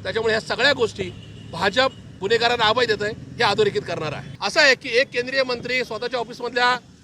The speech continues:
मुलाला मारहाण झाली म्हणून गजानन मारणेंना त्या ठिकाणी जेलमध्ये डांबण्यासाठी अहोरात्र नका कष्ट घेत आहेत आणि तेच नका मंत्री या ठिकाणी राज्यातल्या आपल्या एका भाजपच्या नेत्याला मदत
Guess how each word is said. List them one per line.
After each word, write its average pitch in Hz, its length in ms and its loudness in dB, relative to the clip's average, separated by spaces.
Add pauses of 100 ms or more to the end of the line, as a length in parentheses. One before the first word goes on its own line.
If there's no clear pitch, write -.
मुलाला 233 300 0
मारहाण 233 340 2
झाली 226 240 -4
म्हणून 226 340 0 (460)
गजानन 247 320 -2
मारणेंना 233 760 -2 (300)
त्या 220 100 -6
ठिकाणी 226 240 -4
जेलमध्ये 233 360 -2
डांबण्यासाठी 220 560 -6
अहोरात्र 226 540 0
नका 220 240 -4 (200)
कष्ट 208 220 -10
घेत 170 140 -8
आहेत 160 120 -6 (400)
आणि 226 220 -4
तेच 254 340 2
नका 262 220 -2
मंत्री 240 420 -6 (340)
या 233 120 0
ठिकाणी 226 340 -2
राज्यातल्या 226 580 0
आपल्या 226 180 -2
एका 240 120 -4
भाजपच्या 220 440 -4
नेत्याला 220 800 -6
मदत 220 240 -4